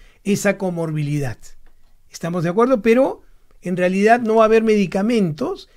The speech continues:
que específicamente ayuden a paliar la tartamudez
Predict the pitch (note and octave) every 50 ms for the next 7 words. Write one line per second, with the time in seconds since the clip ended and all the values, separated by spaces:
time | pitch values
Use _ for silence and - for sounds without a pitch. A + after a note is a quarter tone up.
0 | _ _ _ _ - E3+ D3+ D#3 - F#3+ D#3 - A3+ A#3 F3+ A#3+ B3 G3+ B3+ B3
1 | B3+ B3+ B3+ A3+ G#3+ F#3 B3+ A3+ F#3+ F#3+ G3+ G#3 G3+ G3 G3 G3 G#3 A#3+ - -
2 | _ - - - _ _ _ - - F#3 G3 G3+ G3+ G3 - F3 D#3+ D#3+ E3+ F3
3 | F#3 F#3+ F#3+ F3+ E3+ D#3+ C#3 D3 D3 C#3 C3+ G3+ G3 F#3 F3 D#3+ E3 E3 E3 D#3+
4 | -